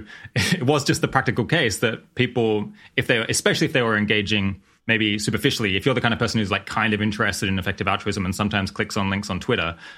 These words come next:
basically eighty thousand Hours, what, like, you would naturally come to think that, well, we just represent the views of, of everyone who's involved. Yeah, it's a,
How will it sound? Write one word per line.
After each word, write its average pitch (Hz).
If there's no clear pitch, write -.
basically 117
eighty 120
thousand 107
Hours, 104
what, 120
like, 214
you 120
would 120
naturally 123
come 117
to 110
think 113
that, 98
well, 101
we 110
just 101
represent 98
the 87
views 98
of, 92
of 104
everyone 95
who's 104
involved. 95
Yeah, 185
it's -
a, 185